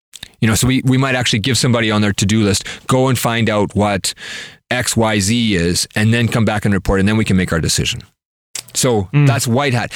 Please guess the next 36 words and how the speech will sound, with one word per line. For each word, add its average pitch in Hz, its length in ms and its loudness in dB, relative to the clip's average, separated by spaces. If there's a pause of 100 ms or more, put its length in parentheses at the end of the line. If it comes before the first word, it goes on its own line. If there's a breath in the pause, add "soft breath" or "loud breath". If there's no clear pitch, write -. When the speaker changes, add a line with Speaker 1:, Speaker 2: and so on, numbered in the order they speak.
(140 loud breath)
Speaker 1:
But 151 100 0
what 156 140 0
happens 202 360 0
in, 131 140 0 (220 loud breath)
whenever 196 280 2
you 240 140 0
do 160 240 0
this, 151 220 0 (360 loud breath)
you, 135 360 2
you 143 200 2
go 156 280 2
until 135 420 0 (600 loud breath)
there 143 260 2
is 135 140 0
suddenly 170 420 0
silence 151 560 0
around 120 160 0
the 113 60 0
table. 123 420 0 (180 loud breath)
Nobody 156 400 2
has 170 260 2
anything 147 420 2
more 127 180 2
to 120 60 2
contribute. 113 580 0
There 117 140 0
is 143 260 2
no 139 200 2
more 127 220 2
information 113 680 2
to 98 140 0
give. 104 420 -2 (680 loud breath)
And 135 140 0
at 127 120 0
that 170 260 -2
point, 101 400 0